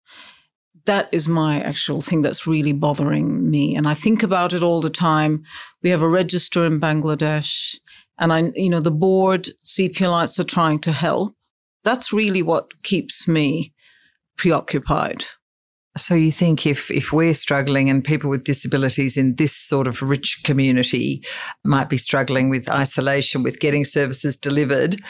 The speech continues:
Speaker 2: what must the people in Bangladesh,
Speaker 1: Yes.
Speaker 2: Vietnam?
Speaker 1: And we've had, again, due to the great connections, we've had donors actually send food to some, pay for food and equipment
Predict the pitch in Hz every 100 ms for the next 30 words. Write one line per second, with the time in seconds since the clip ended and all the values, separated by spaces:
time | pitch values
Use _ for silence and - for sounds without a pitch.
0 | - - - 151 143 160 - 135 - 139
1 | 143 139 - 139 135 139 139 135 147 135
2 | - - 143 135 123 135 135 135 135 120
3 | _ _ _ 202 226 262 285 254 247 220
4 | - 185 226 226 214 214 214 208 185 202
5 | 202 - 196 190 - - 175 151 180 156
6 | 196 190 160 180 180 170 156 - - 170
7 | - 175 165 156 - - 180 147 - -
8 | - _ _ _ _ _ _ _ _ -
9 | 156 - 165 151 147 - 202 190 147 -
10 | - 156 - 190 170 165 160 - 151 147
11 | 151 139 - 156 - - - 143 139